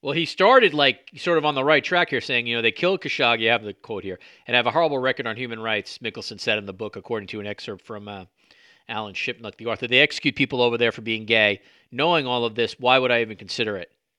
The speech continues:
So he didn't stop there, because this is a once-in-a-lifetime opportunity to reshape how the P G A Tour operates. I mean, that's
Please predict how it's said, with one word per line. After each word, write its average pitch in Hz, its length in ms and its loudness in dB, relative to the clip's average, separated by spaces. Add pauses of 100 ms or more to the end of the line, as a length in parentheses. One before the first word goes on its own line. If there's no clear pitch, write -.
(380)
So - 80 -14
he 117 60 -4
didn't 190 120 -6
stop 170 360 4
there, 85 260 -10 (380)
because 147 260 2
this 180 200 4
is 156 100 0
a 165 60 4
once-in-a-lifetime 135 1000 2
opportunity 123 760 0 (380)
to 143 100 -2
reshape 135 500 4
how 135 160 4
the 120 100 0
P 127 220 -6
G 117 220 0
A 113 80 4
Tour 113 260 -4
operates. 113 580 0
I 117 60 0
mean, 117 220 0
that's - 520 0